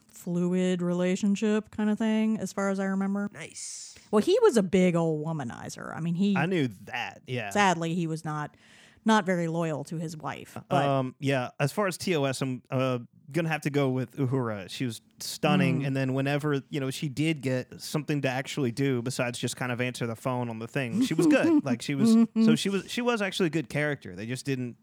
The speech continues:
Speaker 1: Yeah.
Speaker 3: give her enough to do, you know, it being the sixties and, you know, whatever, and
Speaker 1: Mm-hmm.
Speaker 3: her, you know, her being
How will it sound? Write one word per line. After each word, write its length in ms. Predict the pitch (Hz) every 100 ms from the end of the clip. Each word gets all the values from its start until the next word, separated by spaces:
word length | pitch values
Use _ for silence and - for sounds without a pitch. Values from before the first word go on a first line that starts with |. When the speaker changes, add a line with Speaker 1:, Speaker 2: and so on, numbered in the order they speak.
| -
Speaker 1:
Yeah. 180 | 165 120
Speaker 3:
give 180 | 135 127
her 100 | 120
enough 240 | 117 117
to 80 | 123
do, 420 | 107 123 113 107 131
you 120 | 151
know, 100 | 117
it 160 | 107 120 -
being 320 | 120 117 113 107 -
the 100 | 117
sixties 600 | - 123 - 127 117 104
and, 280 | 101 104
you 80 | 113
know, 120 | 107
whatever, 460 | 110 107 147 190 196
and 280 | 202 190 175
Speaker 1:
Mm-hmm. 220 | 175 170 175
Speaker 3:
her, 160 | - 123
you 80 | 123
know, 120 | 107
her 140 | 113 120
being 380 | 113 107 107